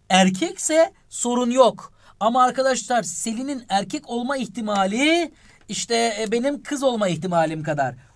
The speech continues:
O yüzden arkadaşlar şurayı hemen his, şey, aman, her yapıp kendimden geçiyorum. İzleyin. My friend Selin has just set up her own company. Bakın, her own kendine ait şirketini kurdu.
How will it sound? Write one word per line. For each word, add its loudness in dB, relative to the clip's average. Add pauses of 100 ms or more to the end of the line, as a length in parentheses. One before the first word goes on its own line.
O 0
yüzden -2
arkadaşlar 0 (220)
şurayı -2
hemen 2 (400)
his, 0 (100)
şey, -8
aman, 0 (160)
her 0
yapıp -2
kendimden 0
geçiyorum. -4
İzleyin. -6 (300)
My 4 (120)
friend 0
Selin -2 (760)
has 2 (140)
just 0 (220)
set 2
up -2 (340)
her 4 (100)
own 6
company. -2 (400)
Bakın, -4 (280)
her 4 (120)
own 4 (260)
kendine -2
ait 2
şirketini -8
kurdu. 0